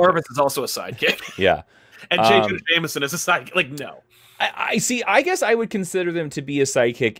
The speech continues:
Speaker 2: if they fight in a battle with them, and
Speaker 1: Yeah.
Speaker 2: Wong definitely does.
Speaker 1: That's fair. That's fair. That's a good
Speaker 2: You
Speaker 1: point.
Speaker 2: know.
Speaker 1: But doesn't Alfred also, like, at the computer and, uh, you know, he's, he's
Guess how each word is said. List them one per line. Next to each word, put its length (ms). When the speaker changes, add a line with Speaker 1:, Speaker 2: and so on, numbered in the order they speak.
Speaker 2:
if 220
they 260
fight 680
in 140
a 60
battle 440
with 240
them, 280
and 220
Speaker 1:
Yeah. 100
Speaker 2:
Wong 260
definitely 420
does. 640
Speaker 1:
That's 180
fair. 320
That's 200
fair. 260
That's 160
a 40
good 120
Speaker 2:
You 80
Speaker 1:
point. 120
Speaker 2:
know. 160
Speaker 1:
But 140
doesn't 260
Alfred 360
also, 360
like, 160
at 100
the 80
computer 640
and, 260
uh, 240
you 100
know, 100
he's, 360
he's 180